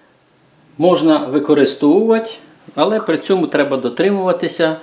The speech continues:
от такої норми, щоб не включати трансформаторні пристрої. Не можна включати також, е, електромотори, які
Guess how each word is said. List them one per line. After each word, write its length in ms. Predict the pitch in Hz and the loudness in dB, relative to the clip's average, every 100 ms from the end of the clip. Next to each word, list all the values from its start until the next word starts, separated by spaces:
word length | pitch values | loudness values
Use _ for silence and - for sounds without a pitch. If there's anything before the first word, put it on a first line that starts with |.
| - - - | -16 -20 -8
от 200 | 180 190 | -6 -2
такої 540 | 127 - 135 127 120 110 | -2 0 2 2 2 0
норми, 380 | 127 170 175 143 | 2 2 2 -4
щоб 300 | - 120 120 | -4 -6 2
не 180 | 135 151 | 2 2
включати 520 | 147 117 117 180 185 | -2 -8 -2 -2 0
трансформаторні 880 | - 131 131 123 117 123 - 117 113 | 0 0 0 -4 -2 -4 -4 -6 -6
пристрої. 580 | 113 101 95 107 101 - - - - | -4 -6 -6 -10 -8 -8 -14 -20 -2
Не 120 | - - | 4 4
можна 300 | 156 147 135 | 4 4 2
включати 420 | - 127 165 - | 0 0 0 2
також, 520 | 113 - 113 - - | -2 -2 -4 -6 -6
е, 40 | 117 113 110 107 107 107 - - 147 | -4 -4 -4 -8 -12 -18 -20 -10 0
електромотори, 920 | 170 180 180 175 160 - 120 123 120 | 0 0 0 0 0 0 4 4 4
які 460 | 120 123 - 135 | 2 0 4 2